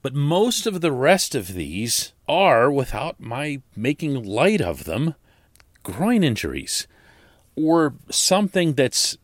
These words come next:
similarly easily dismissed. Because if you go through the various reports that have emerged, most of which originate with a player's agent, by the way,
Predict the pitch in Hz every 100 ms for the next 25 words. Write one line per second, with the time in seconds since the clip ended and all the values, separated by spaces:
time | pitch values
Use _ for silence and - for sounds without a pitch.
0 | _ _ _ - - - 214 240 233 175
1 | 117 90 90 104 _ - 156 143 147 151
2 | 117 117 - 156 143 - - - - _
3 | _ _ _ - - 170 170 - 208 180
4 | 208 277 254 - 208 220 151 123 160 180
5 | 165 147 - - _ _ _ _ 120 127
6 | - 160 175 - - 131 123 120 113 113
7 | 104 87 95 - - _ 135 208 262 -
8 | 135 127 - 117 143 139 117 110 92 _
9 | 113 131 143 - - - 107 - 139 147
10 | 135 117 - - _ _ - 151 147 95
11 | 85 - - _ - 82 78 73 80 113